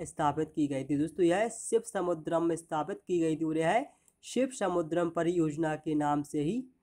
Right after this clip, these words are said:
जानी जाती है। तो दोस्तों यह वीडियो यहीं पर समाप्त होता है। यदि आपको यह वीडियो पसंद आया हो तो प्लीज़ लाइक करें, शेयर करें और सब्सक्राइब करना ना भूलें। तो चलिए दोस्तों मिलते हैं अगले नेक्स्ट वीडियो में, तब तक के लिए दोस्तों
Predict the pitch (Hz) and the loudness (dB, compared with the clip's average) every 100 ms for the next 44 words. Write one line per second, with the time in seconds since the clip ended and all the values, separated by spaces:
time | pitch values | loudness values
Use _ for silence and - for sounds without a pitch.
0 | _ _ - 139 151 147 190 247 - 131 | _ _ -12 0 2 2 0 -2 0 0
1 | 127 135 127 120 123 _ 147 190 202 254 | 0 -6 -6 -8 -12 _ -4 -4 0 0
2 | 233 - 196 208 214 202 196 185 175 180 | 0 -4 -2 0 0 0 2 4 4 4
3 | 180 180 175 _ _ _ - 175 165 180 | 6 4 2 _ _ _ -8 2 4 6
4 | 180 160 143 156 165 202 202 214 202 190 | 4 -4 -4 -2 0 0 0 2 4 4
5 | - 185 180 175 180 170 165 185 156 151 | 4 2 2 2 2 0 -2 0 0 0
6 | 151 151 165 175 - 208 214 170 160 160 | 0 -2 -4 -6 -8 -8 -8 -2 2 2
7 | 160 - 185 214 - 165 147 147 185 175 | -2 -4 -4 -4 -4 -2 -2 0 0 0
8 | 180 196 185 175 - - 185 175 170 160 | 0 0 0 -2 -4 -4 2 2 2 0
9 | 165 240 226 165 143 143 143 139 139 202 | 0 -2 2 4 4 2 -2 -2 -4 -4
10 | 240 202 208 - 190 180 226 220 208 190 | -2 0 -2 -2 -4 -2 -4 -4 -4 -2
11 | 180 165 170 165 165 _ _ _ 139 156 | -2 0 0 -2 -4 _ _ _ 0 2
12 | 202 - 170 143 135 135 127 127 127 - | 2 -2 -2 0 2 0 -2 -4 -4 -6
13 | - - 208 - 147 143 127 - 214 311 | -6 -6 -6 0 0 2 -2 -4 -4 -4
14 | - | -8